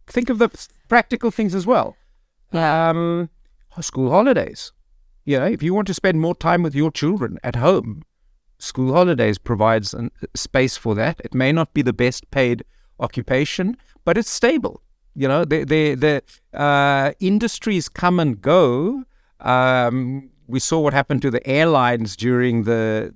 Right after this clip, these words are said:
Speaker 1: during the pandemic. Education, schooling will always be there. If anything, there will be more of it. There'll always be a need for your work. Um, technology is never going to replace teachers.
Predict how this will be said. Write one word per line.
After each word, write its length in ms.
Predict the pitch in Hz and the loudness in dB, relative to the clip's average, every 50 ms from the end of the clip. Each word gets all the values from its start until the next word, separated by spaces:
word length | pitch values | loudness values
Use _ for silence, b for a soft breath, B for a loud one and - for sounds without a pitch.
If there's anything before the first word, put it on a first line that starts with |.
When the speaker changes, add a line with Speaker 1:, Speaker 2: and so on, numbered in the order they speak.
| - - | -16 -8
Speaker 1:
during 280 | - 120 120 120 110 110 | -4 -2 -2 0 0 -2
the 60 | 110 | -2
pandemic. 640 | - - 113 113 107 147 185 220 170 113 131 - - b b b _ _ _ _ _ _ _ - | -2 -2 -4 0 2 2 4 4 2 2 -2 -4 -10 b b b _ _ _ _ _ _ _ -4
Education, 600 | 160 156 165 170 - - 185 190 202 - - - | -4 -4 -4 -2 0 2 2 2 0 -2 -6 -8
schooling 440 | - - - - 226 277 269 226 170 | -8 -8 -4 -2 0 2 2 2 0
will 160 | 131 - - _ - | -2 -4 -6 _ -6
always 360 | 120 117 117 120 127 135 127 | -4 -2 0 0 0 0 -2
be 180 | 127 135 139 156 | -2 -4 0 0
there. 360 | 208 240 - - 107 107 - _ _ - _ _ _ _ _ _ _ _ _ | 0 0 -2 -4 -12 -18 -20 _ _ -20 _ _ _ _ _ _ _ _ _
If 140 | - 156 - | -12 -6 -2
anything, 360 | - 190 220 - - 175 143 | 0 2 2 2 2 2 0
there 100 | 131 131 | 0 0
will 160 | 120 127 139 | 0 0 -2
be 60 | 127 120 | -2 -2
more 300 | 117 127 165 202 156 120 | -2 0 0 0 0 -2
of 100 | 110 - | -4 -6
it. 200 | 85 - - - _ _ _ _ | -10 -16 -20 -20 _ _ _ _
There'll 180 | - 147 156 170 | 2 2 2 2
always 320 | 147 190 208 226 240 175 | 2 0 0 0 0 -2
be 180 | - - 165 165 | -2 -2 0 0
a 40 | 151 | 2
need 460 | 131 123 120 135 143 139 127 107 - | 2 2 2 2 2 0 0 -2 -4
for 360 | - - - 131 127 123 123 - | -8 -6 -4 -2 -2 -2 -4 -4
your 280 | - 127 120 120 117 113 | -4 -2 -2 -2 0 0
work. 440 | 143 175 - - - _ - - - _ _ _ _ _ _ _ _ - | 0 0 0 -2 -6 _ -20 -20 -20 _ _ _ _ _ _ _ _ -4
Um, 720 | - 113 113 117 117 117 113 110 113 117 117 117 117 110 - _ _ _ _ _ _ _ _ | 0 2 2 4 4 4 2 2 2 0 0 -2 -4 -6 -10 _ _ _ _ _ _ _ _
technology 580 | - - 156 - 147 147 156 180 185 160 156 151 | -8 -8 -4 -2 0 0 2 2 2 2 0 0
is 100 | 123 110 | 0 2
never 240 | 127 139 160 165 170 | 2 2 4 4 2
going 200 | 151 139 120 104 | 2 0 0 -2
to 100 | - 123 | -4 -4
replace 400 | 113 110 - - 143 156 151 - | -4 -4 -2 -2 -4 -4 -4 -8
teachers. 560 | - - 120 113 - - - - - - | -12 -14 -14 -14 -14 -14 -14 -12 -12 -14